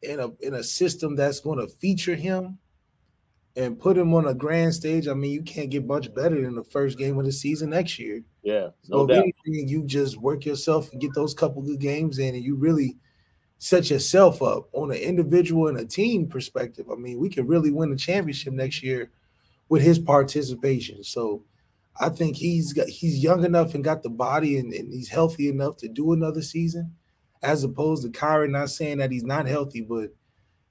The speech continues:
Speaker 1: you know, he's been nicked up more so than the average running back. You know, he's got a lot of carries. So for him, it's healthier for him to go to the league.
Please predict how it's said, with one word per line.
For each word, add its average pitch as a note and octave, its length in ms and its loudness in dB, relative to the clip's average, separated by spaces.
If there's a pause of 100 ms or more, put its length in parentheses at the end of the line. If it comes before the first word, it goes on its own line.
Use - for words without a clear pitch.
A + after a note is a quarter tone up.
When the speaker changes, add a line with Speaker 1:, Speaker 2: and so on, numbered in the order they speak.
(120)
Speaker 1:
you D#3 140 -2
know, A#2 240 -2
he's F#3 260 0
been F3+ 300 2
nicked F3 260 0
up F#3 180 6
more E3 280 2
so D#3+ 320 0
than B2 400 -2 (400)
the - 180 -4
average C#3 400 0
running C#3+ 320 0
back. G#2+ 300 -6 (100)
You B2+ 140 -8
know, B2+ 160 -4
he's A#2+ 160 -6
got B2+ 180 -2
a - 20 2
lot D#3 200 2
of D3 80 -4
carries. C#3+ 440 0
So A2+ 380 -6
for B2+ 140 -6
him, F3 240 2
it's C3+ 100 -2
healthier E3 560 6
for C3 140 -8
him D3 160 -4
to C3 80 -4
go C#3+ 180 0
to C#3 140 -8
the C3 100 -6
league. C3+ 300 0